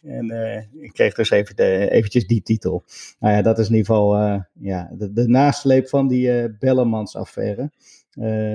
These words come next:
nou ja, goed, die spelers hebben verder ook nog wel wat schorsingen gehad, maar niet heel veel meer. Eh, nou ja, Geerts bijvoorbeeld nog negen maanden.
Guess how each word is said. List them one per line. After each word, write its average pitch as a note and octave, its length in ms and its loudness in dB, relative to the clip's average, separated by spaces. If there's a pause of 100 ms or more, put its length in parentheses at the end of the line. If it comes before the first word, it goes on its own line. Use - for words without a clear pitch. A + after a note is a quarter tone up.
(120)
nou G#2+ 180 -4
ja, G#2 80 0
goed, - 320 -6
die A2+ 120 -8
spelers A#2 380 0
hebben A2+ 200 2
verder A2+ 240 4
ook A2 120 4
nog G#2 120 -2
wel G#2+ 220 4
wat A2+ 240 0
schorsingen A2+ 560 -2
gehad, G#2+ 220 -2
maar G#2+ 120 -4
niet A2 180 -6
heel A2+ 300 0
veel G#2 160 -2
meer. G2+ 300 -4
Eh, G#2+ 240 0 (800)
nou G2 180 -2
ja, F#2+ 80 4
Geerts A2 400 4
bijvoorbeeld G#2 360 -2
nog G#2 100 -2
negen F#2+ 220 0
maanden. F#2 380 -4